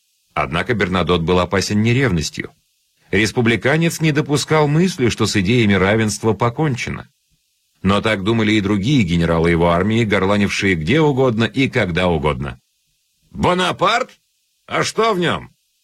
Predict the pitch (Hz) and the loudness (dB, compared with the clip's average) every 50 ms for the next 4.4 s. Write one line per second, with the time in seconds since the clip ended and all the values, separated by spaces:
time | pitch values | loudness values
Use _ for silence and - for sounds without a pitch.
0 | _ _ _ _ _ 87 85 85 143 165 156 123 147 147 156 151 143 143 160 175 | _ _ _ _ _ -10 -4 -2 0 0 2 0 0 0 0 0 2 2 2 2
1 | 170 139 165 151 120 - 147 117 - - 147 160 165 170 196 180 135 101 85 71 | 2 0 -2 -4 -2 -4 -6 -4 -4 -2 -2 0 0 0 0 0 0 0 -2 -4
2 | 80 92 113 110 101 123 143 139 135 135 113 98 117 123 139 131 - - - 147 | -4 -2 -2 0 2 2 2 2 2 2 0 0 0 0 0 -2 -4 -4 -4 -4
3 | 127 - 143 131 135 139 139 120 143 131 131 131 127 123 127 156 175 180 190 190 | 0 0 0 0 0 0 0 0 0 0 0 -2 -4 -2 0 0 2 2 2 2
4 | 208 196 - - - - - | 2 0 0 -4 -8 -12 -18